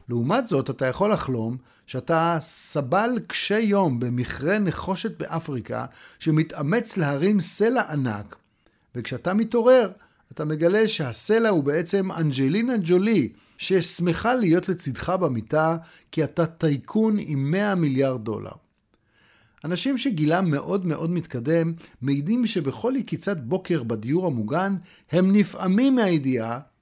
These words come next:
שהם עדיין בחיים, למרות שבחלום הם היו ילדים בגן ששיחקו בארגז חול וזרקו קובבות על הגננת. אני בטוח שהיקיצה של מי שקם בשש בבוקר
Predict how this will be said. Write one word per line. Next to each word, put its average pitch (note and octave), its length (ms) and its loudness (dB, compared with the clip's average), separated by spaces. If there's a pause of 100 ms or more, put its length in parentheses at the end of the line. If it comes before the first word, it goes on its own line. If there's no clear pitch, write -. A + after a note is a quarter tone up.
(140)
שהם F3 280 4
עדיין C3 380 2
בחיים, G3 500 0
למרות C3+ 280 -2
שבחלום F3 720 0 (220)
הם D#3+ 140 -2
היו A#3 360 0
ילדים G#3 600 2
בגן F3 460 2
ששיחקו E3 640 -6
בארגז C3+ 580 -2
חול G3+ 420 2 (460)
וזרקו C3+ 640 0
קובבות F#3 560 2
על C#3+ 120 2
הגננת. A2+ 600 -6 (640)
אני A3+ 140 0
בטוח A#3+ 400 6
שהיקיצה D3 800 -2
של A2+ 180 -6
מי C3+ 160 -2
שקם E3 540 -4
בשש D#3 340 -4
בבוקר B2+ 600 -2